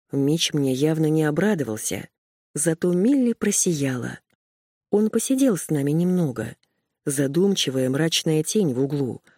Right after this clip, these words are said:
а потом, к счастью, наконец-то пошел спать. И мы с Милли просидели всю ночь за разговорами в гостиной.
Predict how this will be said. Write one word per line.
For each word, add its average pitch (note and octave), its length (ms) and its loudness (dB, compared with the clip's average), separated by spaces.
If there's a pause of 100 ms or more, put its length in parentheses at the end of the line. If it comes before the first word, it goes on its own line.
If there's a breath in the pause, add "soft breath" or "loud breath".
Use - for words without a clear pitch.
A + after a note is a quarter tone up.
(480 soft breath)
а F3+ 100 -4
потом, A#3+ 320 0
к - 80 -4
счастью, A3 460 0
наконец-то F3+ 580 0
пошел F#3 380 -2
спать. - 520 -8 (560)
И G3 120 2
мы B3 180 4
с - 140 -2
Милли G3+ 280 2
просидели E3+ 600 0
всю E3 240 -2
ночь G3 300 2
за D3+ 100 2
разговорами D#3+ 640 0
в F3+ 40 -2
гостиной. C#3+ 800 -2